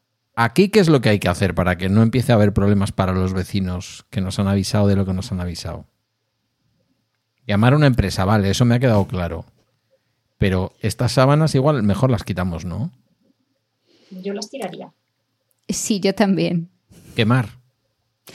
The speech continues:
Speaker 3: Quemar siempre es una buena opción para todo.
Speaker 1: Sí, es una buena opción. Pero mejor quemar, mm, quitadas. Quiero decir, no con la casa.
Speaker 3: Sí. No, el resto de la casa podemos salvarla.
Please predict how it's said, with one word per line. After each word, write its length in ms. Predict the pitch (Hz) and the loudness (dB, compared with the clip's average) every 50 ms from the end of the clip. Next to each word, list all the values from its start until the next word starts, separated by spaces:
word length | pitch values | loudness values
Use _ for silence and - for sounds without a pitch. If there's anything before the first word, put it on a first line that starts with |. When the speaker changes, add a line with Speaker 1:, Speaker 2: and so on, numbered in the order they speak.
| - - _ | -20 -18 _
Speaker 3:
Quemar 400 | - 277 214 202 214 226 269 - - | 0 2 2 4 4 2 2 0 0
siempre 300 | - 277 226 208 226 208 | 0 0 2 2 0 -2
es 100 | - - | 0 0
una 140 | 208 180 | 0 0
buena 220 | 180 185 180 165 165 | 2 0 0 -2 -2
opción 320 | - - - 170 165 170 | -6 -4 -4 -4 -4 -2
para 200 | - 165 156 151 - | -2 -2 -4 -4 -4
todo. 280 | - - - - - - _ _ _ _ _ | -6 -8 -8 -8 -10 -14 _ _ _ _ _
Speaker 1:
Sí, 220 | - - - 123 107 | -16 -4 -2 -2 -2
es 160 | 92 - - | 0 -2 -2
una 80 | 104 | -2
buena 180 | 95 95 95 90 | -2 -2 -4 -4
opción. 460 | 87 - - 92 90 90 90 92 - _ _ _ _ _ _ _ | -6 -6 -8 -8 -8 -8 -10 -12 -16 _ _ _ _ _ _ _
Pero 160 | - 117 107 107 | 0 0 2 2
mejor 380 | 110 104 - 131 131 127 123 | 0 0 2 2 2 2 2
quemar, 520 | - 131 123 123 123 127 139 147 139 - - _ _ _ | 0 2 4 6 4 4 4 2 -4 -8 -16 _ _ _
mm, 200 | 98 104 101 95 92 - _ | -8 -6 -6 -6 -8 -10 _
quitadas. 680 | - 117 98 - 104 98 90 82 85 - - - - _ _ _ _ _ _ _ _ _ _ _ _ _ _ _ _ _ _ | -6 -4 0 0 0 0 0 -4 -6 -8 -14 -20 -20 _ _ _ _ _ _ _ _ _ _ _ _ _ _ _ _ _ _
Quiero 140 | - 101 92 | -6 -4 -2
decir, 160 | 95 98 90 | -2 -2 0
no 140 | 98 107 104 | 0 0 0
con 140 | 123 110 | 0 0
la 100 | 101 98 | 0 0
casa. 280 | - - 95 90 - - | -2 -2 -4 -4 -2 -2
Speaker 3:
Sí. 300 | 226 208 165 160 151 156 _ _ _ _ _ _ _ _ _ _ _ | -2 -2 -2 -2 -4 -6 _ _ _ _ _ _ _ _ _ _ _
No, 680 | 202 175 156 165 170 170 170 175 175 180 170 156 151 165 - | -8 -8 -6 -6 -6 -4 -2 0 0 0 0 0 -2 -2 -2
el 160 | 170 165 165 | -2 0 0
resto 260 | 180 196 - - 233 | -2 -4 0 0 2
de 120 | 208 202 | 2 4
la 160 | 190 175 175 - | 4 2 2 2
casa 360 | 220 208 202 - - 226 220 | -2 -2 0 0 -2 0 0
podemos 360 | - 165 160 175 175 175 - | 0 0 2 2 0 -2 -2
salvarla. 600 | - 180 160 156 147 151 151 - - - - - | -2 -2 -2 0 -2 -2 -4 -4 -8 -10 -10 -10